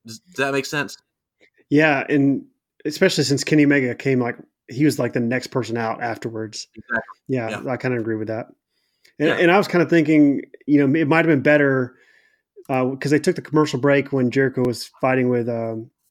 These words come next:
Speaker 2: Cody Rhodes earlier. And I kinda feel like maybe that's something they should have done in a backstage segment, 'cause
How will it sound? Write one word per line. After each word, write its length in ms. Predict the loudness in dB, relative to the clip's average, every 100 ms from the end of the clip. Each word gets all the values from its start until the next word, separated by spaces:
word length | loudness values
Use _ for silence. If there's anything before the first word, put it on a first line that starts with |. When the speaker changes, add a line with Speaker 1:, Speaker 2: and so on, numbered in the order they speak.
| _
Speaker 2:
Cody 220 | -4 -2 0
Rhodes 300 | 0 0 -2
earlier. 260 | -2 -2
And 160 | -4 -4
I 80 | -2
kinda 240 | -2 -2
feel 180 | 2 2
like 280 | 2 -2 -6 -20 -16 -2
maybe 180 | 2 4
that's 140 | 2
something 200 | 0 0
they 80 | 0
should 160 | -2 -4
have 120 | -2
done 260 | -2 0 2
in 100 | 2
a 40 |
backstage 460 | 0 -2 0 -2 0
segment, 380 | 0 0 -2 -2
'cause 300 | -4 -4